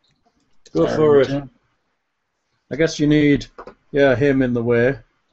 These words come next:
Speaker 1: and then you need to be there 'cause you're translating. So
Speaker 2: Yeah.
Speaker 1: you're,
Speaker 2: Oops.
Speaker 1: you can be, like, there,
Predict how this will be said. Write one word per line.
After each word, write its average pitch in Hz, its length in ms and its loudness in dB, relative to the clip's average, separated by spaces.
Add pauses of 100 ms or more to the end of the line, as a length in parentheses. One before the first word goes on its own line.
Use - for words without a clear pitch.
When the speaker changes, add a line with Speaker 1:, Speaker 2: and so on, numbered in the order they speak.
(200)
Speaker 1:
and 123 120 -4
then 127 140 -2
you 151 120 2
need 143 280 0
to 123 60 -10
be 123 120 -4
there 117 300 0
'cause 117 180 -10
you're 127 140 -2
translating. 117 800 -4 (1300)
So 107 100 -12
Speaker 2:
Yeah. 110 200 -8
Speaker 1:
you're, 131 260 -8
Speaker 2:
Oops. - 320 -10 (240)
Speaker 1:
you 147 100 -8
can 123 160 -6
be, 123 80 -4
like, 117 260 -4
there, 113 460 -4